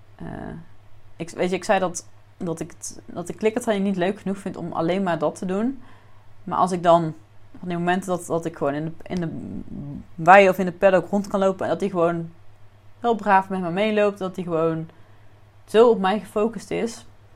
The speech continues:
en zo geconcentreerd is, dat zijn wel momenten dat ik, dat ik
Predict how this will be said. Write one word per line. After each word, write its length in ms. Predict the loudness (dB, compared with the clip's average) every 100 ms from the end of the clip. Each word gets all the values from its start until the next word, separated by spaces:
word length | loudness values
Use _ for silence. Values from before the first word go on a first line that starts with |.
| -20 -20 -20 -20 -20 -20 -6
en 220 | -4 0
zo 380 | 2 4 2 -4
geconcentreerd 680 | -6 -6 -6 -4 0 0 -2
is, 260 | -6 -6
dat 180 | -4 -4
zijn 140 | -2 2
wel 120 | 2
momenten 260 | 2 -2
dat 80 | -4
ik, 140 | -4 -4
dat 140 |
ik 80 | -6